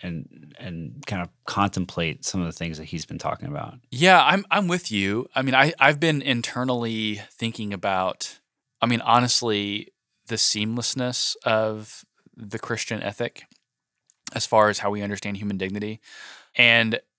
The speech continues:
Speaker 2: the more I've kind of dived deep on this myself, I mean, when you really plumb the depths of the implications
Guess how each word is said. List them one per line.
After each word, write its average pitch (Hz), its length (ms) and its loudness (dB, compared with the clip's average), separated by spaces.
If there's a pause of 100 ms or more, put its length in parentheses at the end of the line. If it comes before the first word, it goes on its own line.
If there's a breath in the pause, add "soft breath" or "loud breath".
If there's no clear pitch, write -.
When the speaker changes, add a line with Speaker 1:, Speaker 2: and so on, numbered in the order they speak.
(300)
Speaker 2:
the 117 240 0
more 131 320 8
I've 117 180 4
kind 120 160 0
of 95 260 -6 (460)
dived 104 680 6 (500)
deep 110 260 -6
on 107 140 -2
this - 440 -4 (120)
myself, 98 720 4 (640 loud breath)
I - 40 -8
mean, 113 160 2
when 113 100 0
you 135 220 2
really 123 340 2
plumb 110 520 -2
the 98 100 -6
depths - 600 -4
of 101 200 -8
the 104 80 -6
implications 104 1000 -6